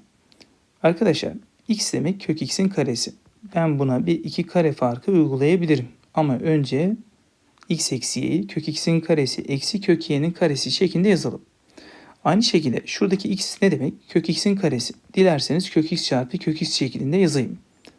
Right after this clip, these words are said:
Çarpı kök y artı şu y gördüğüm yere de kök y'nin karesi. Yani kök y çarpı kök y çarpı kök x. Nereye eşit? Bir bölü kök x'e eşitmiş. Şimdi üst tarafta iki kare farkı birinci ile ikinci ne yapıyorum? Çıkartıyorum.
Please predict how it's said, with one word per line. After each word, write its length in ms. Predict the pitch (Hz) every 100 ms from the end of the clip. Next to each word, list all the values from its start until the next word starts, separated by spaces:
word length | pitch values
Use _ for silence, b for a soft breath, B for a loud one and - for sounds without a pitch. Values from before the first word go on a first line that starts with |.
| - -
Çarpı 380 | 151 139 131
kök 260 | - 123 120
y 300 | 147 175 220 220 B B B _
artı 480 | 147 135 - 196 240
şu 160 | - 175
y 240 | 175 180
gördüğüm 420 | 165 143 131 117
yere 180 | 113 -
de 60 | 196
kök 300 | 185 170 147
y'nin 240 | 143 190
karesi. 380 | 196 147 123 -
Yani 320 | 151 143 120
kök 300 | - 156 156
y 140 | 180 160
çarpı 380 | 131 107 - 196
kök 260 | 170 156
y 240 | - - 220 b b b b
çarpı 420 | - 185 135 - 196
kök 240 | 156 -
x. 220 | - - - _
Nereye 200 | 190 185
eşit? 400 | 135 - 196 196 b b b b -
Bir 220 | 175 139
bölü 240 | 117 110 -
kök 260 | 165 156
x'e 320 | - - 196 196 -
eşitmiş. 540 | - - - - - _ b b b b -
Şimdi 300 | - 196 233
üst 180 | - -
tarafta 320 | 165 127 196
iki 260 | 190 -
kare 220 | 190 196 160
farkı 560 | 135 104 - 180 311 - 185
birinci 320 | 165 147 127
ile 100 | -
ikinci 420 | - - 143 170
ne 40 |
yapıyorum? 520 | 165 139 - - 175 202
Çıkartıyorum. 920 | - 156 127 - - - - 175